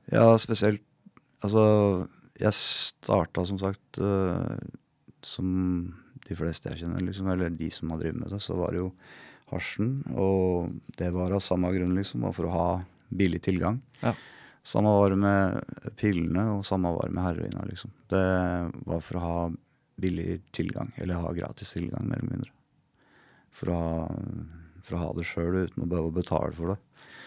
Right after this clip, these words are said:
Speaker 1: Men samtidig, altså, uten å betale for det blir litt feil å si, da, for at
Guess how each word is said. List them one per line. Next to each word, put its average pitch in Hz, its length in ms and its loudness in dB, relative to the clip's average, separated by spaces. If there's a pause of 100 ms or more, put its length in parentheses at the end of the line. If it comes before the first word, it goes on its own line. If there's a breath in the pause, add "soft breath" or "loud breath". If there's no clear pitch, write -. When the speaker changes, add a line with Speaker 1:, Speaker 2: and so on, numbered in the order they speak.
(240 loud breath)
Speaker 1:
Men 90 100 -2
samtidig, 90 320 4
altså, 95 240 4
uten 92 240 0
å 85 80 -2
betale 85 340 0
for 90 140 0
det 98 80 0
blir 95 160 2
litt 98 100 2
feil 87 220 2
å 95 60 -2
si, 101 180 0
da, 101 80 2
for 90 160 0
at 87 80 -8